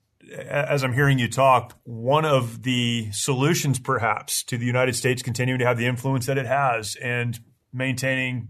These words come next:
you know, the, the lighthouse of freedom that we have traditionally been able to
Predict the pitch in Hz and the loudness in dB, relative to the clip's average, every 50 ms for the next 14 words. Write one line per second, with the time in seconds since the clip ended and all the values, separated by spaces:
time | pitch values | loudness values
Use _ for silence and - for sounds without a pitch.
0 | - - 127 123 123 120 117 113 120 120 120 123 120 120 - 123 117 120 127 135 | -12 -12 -8 -6 -4 -4 -4 -2 -2 -2 0 0 -2 -4 -4 -4 -2 0 2 2
1 | 135 127 127 127 120 - 127 135 - - 131 135 131 127 120 117 117 120 127 123 | 2 2 0 0 0 -4 -8 -8 -8 -6 -2 -2 -2 0 0 0 -2 -2 -2 -4
2 | 113 123 113 113 104 - - _ _ _ _ - - 127 120 135 131 - 131 123 | -2 -2 -2 -4 -6 -10 -20 _ _ _ _ -12 -8 -6 -4 -4 -4 -4 -6 -6
3 | 127 127 120 123 113 117 120 117 123 117 - - 131 123 117 120 | -6 -4 -4 -4 -2 -2 -2 -2 -4 -6 -6 -4 -4 -4 -6 -6